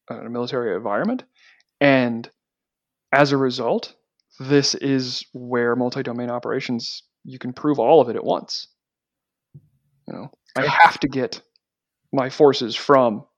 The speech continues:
the west coast of the United States to the South China Sea. So there's my logistics. I have to then get them off the boat in an appropriate manner and get them to the right place. Well, there's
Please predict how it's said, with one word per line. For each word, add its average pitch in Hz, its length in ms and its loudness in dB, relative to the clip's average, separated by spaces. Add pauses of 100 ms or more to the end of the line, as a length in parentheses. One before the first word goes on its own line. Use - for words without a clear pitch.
the 139 120 -6
west 135 240 4
coast 147 220 0
of 131 60 -2
the 131 60 -4
United 127 280 -2
States - 400 -4 (480)
to 147 160 2
the 135 80 0
South 120 240 2
China - 240 -6
Sea. - 260 -12 (200)
So - 180 -4
there's 135 260 6
my 131 140 2
logistics. - 500 -6
I 135 100 0
have 135 180 0
to 135 220 -2
then 131 280 -2 (400)
get 147 160 -4
them 139 140 2
off 143 340 4
the 151 80 -2
boat 127 360 0 (440)
in 139 140 2
an 131 100 2
appropriate 139 500 2
manner 117 280 -2
and 131 160 -6
get 127 100 0
them 127 140 -2
to 143 120 -8
the 131 120 -2
right 123 360 2 (300)
place. - 500 -2 (100)
Well, 113 180 -6
there's 120 460 -2